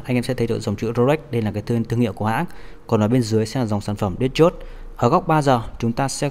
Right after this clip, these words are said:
thấy được một cái ô lịch ngày trong này. Với ô lịch ngày sẽ có nền background màu trắng, chữ đen. Và tất cả các mẫu đồng hồ được trang bị ô lịch ngày của Rolex thì sẽ được trang bị thêm một cái phần lúp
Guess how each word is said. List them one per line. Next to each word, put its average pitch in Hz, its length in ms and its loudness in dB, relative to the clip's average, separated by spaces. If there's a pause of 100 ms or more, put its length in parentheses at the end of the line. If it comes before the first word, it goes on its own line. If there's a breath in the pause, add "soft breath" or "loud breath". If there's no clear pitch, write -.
(140)
thấy 110 140 0
được 113 260 0
một 107 160 0
cái 110 100 0
ô 123 80 4
lịch 117 220 0
ngày 104 280 0
trong 123 140 0
này. 120 140 2 (440 loud breath)
Với 135 120 6
ô 170 40 8
lịch 165 120 4
ngày 127 220 4
sẽ - 320 -2
có 113 420 2
nền 117 240 4
background 127 360 2
màu 107 200 4
trắng, 113 420 2
chữ 147 140 -2
đen. 147 240 6 (480 loud breath)
Và 120 140 4
tất - 280 -2
cả 95 260 -2
các 139 140 -2
mẫu 143 180 4
đồng 123 120 4
hồ 110 180 4
được 110 180 0
trang 131 180 2
bị 131 180 0
ô 131 100 2
lịch 120 160 -2
ngày 107 220 4
của 101 160 -2
Rolex 139 240 4 (400 loud breath)
thì 113 100 2
sẽ 139 140 2
được 127 180 4 (540)
trang 139 160 2
bị 135 160 0
thêm 139 320 2
một 110 120 2
cái 117 80 0
phần 113 180 0
lúp 180 200 4